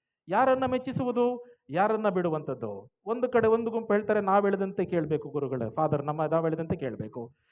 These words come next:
ಇನ್ನೊಂದು ಗುಂಪು ಬರ್ತಾರೆ, "ಅವ್ರು ಹೇಳಿದಂತೆ ಕೇಳ್ಬೇಡಿ, ನಾವ್ ಹೇಳಿದಂತೆ ಕೇಳಿ" ಅಂತ ಹೇಳ್ತಾರೆ. ಆದರೆ ಗುರುಗಳಾದವರು ಯಾರ ಮಾತನ್ನು ಕೇಳಲು ಅಲ್ಲ, ದೇವರ ಮಾತನ್ನ ಕೇಳಲು, ಪ್ರಭುವಿನ ಹಾದಿಯಲ್ಲಿ ಧರ್ಮಸಭೆಯನ್ನು ನಡೆಸಲು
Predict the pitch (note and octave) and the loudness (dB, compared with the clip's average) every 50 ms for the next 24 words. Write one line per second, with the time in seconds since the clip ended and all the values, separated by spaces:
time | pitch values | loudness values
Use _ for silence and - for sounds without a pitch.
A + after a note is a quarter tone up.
0 | _ - B3 B3 C#4 C4+ - G3+ A#3+ A#3 A#3 A#3 G#3+ G#3+ G#3+ G#3+ G#3+ G#3+ G#3+ A3 | _ -10 -4 0 0 0 2 2 0 2 2 2 2 2 2 2 2 2 2 2
1 | A3 A3 A3 - - - G3 A#3 C4+ C4+ C4+ C4 C4 B3+ C4 B3 B3 A#3+ B3 A3+ | 0 0 -4 -6 -6 2 4 4 6 6 4 4 4 2 4 4 2 4 4 2
2 | A3+ A3+ G#3+ G3 F3 E3 F3+ G3+ G#3+ G#3+ G#3+ G#3+ G#3 G3+ G#3 G#3 G#3 G3 F#3 - | 4 4 4 2 4 4 6 6 6 8 6 6 6 4 2 2 2 -2 0 0
3 | E3+ D#3 D3+ D#3+ D3+ C#3 C3+ - - - - D#3+ D#3+ D#3+ D#3 C#3 D3+ D3+ C3+ D#3 | 0 0 2 2 2 0 -2 -4 -12 -8 -8 -6 -2 0 0 2 2 0 0 0
4 | C3 A#2+ B2 C#3 A#2+ G#2 G#2 - - _ _ _ _ - E3 F#3 D#3+ E3+ D#3 C#3 | -2 0 0 0 0 -2 -6 -10 -14 _ _ _ _ -4 -2 2 2 2 2 2
5 | A#2+ A2+ A2+ A#2+ - - _ _ _ _ _ _ _ C3+ E3 F3+ G#3+ G3+ F3+ E3 | -2 -4 -6 -10 -14 -20 _ _ _ _ _ _ _ -6 -2 -2 0 0 2 0
6 | D#3 C#3 C3 B2+ C3+ C3 D3 D3+ B2 G#2+ G2+ G#2 - - - - _ - - - | 0 0 0 -2 -2 0 2 0 0 0 -2 -6 -12 -18 -20 -20 _ -18 -16 -14
7 | - B2 C3 C3+ D3 F3+ G#3+ A3 A3 A3 G#3+ G3+ F#3 F#3+ F#3+ G3+ F#3+ F#3 F3 F3 | -10 -6 -4 -4 0 2 2 2 2 2 0 2 0 0 0 0 -2 -2 -4 -2
8 | D#3+ D#3+ D3+ D3+ C#3 C#3 C3+ C3+ B2+ A#2 A2 A2 A2+ - _ - C3+ D3+ D#3+ D3+ | 0 0 0 2 0 0 0 0 0 0 -2 -2 -6 -12 _ -4 -2 -2 -2 -2
9 | C3+ B2+ B2 A2+ G#2+ A#2+ C#3+ C#3+ - C3 B2+ A#2+ A2+ - B2+ B2+ B2 C3 F3 A#3 | -2 -4 -4 -6 -4 -6 -6 -6 -6 -10 -10 -10 -10 -6 -6 -2 -2 6 8 8
10 | B3 C4+ C#4 - - - - - - _ _ _ _ - - F3 E3+ G#3 B3+ B3 | 8 8 4 -2 -8 -12 -14 -16 -18 _ _ _ _ -6 -4 2 4 4 4 4
11 | A#3 A3 G#3+ G3+ F#3+ D3+ F3 F3+ F#3 F3 F3+ E3 D3+ D#3 D3+ D3+ D#3 E3+ F3 D#3+ | 2 0 2 2 2 2 2 0 2 2 -2 -2 -4 -4 -4 -4 -4 -4 -4 -4
12 | - D#3 C#3+ C#3+ C3+ C#3 C3+ C#3+ - A3 A3+ - A#3 G3+ G3 F3+ F3 E3 - - | -6 -4 -4 -4 -4 -4 -2 0 2 2 4 2 2 2 2 0 0 -2 -6 -14
13 | - | -20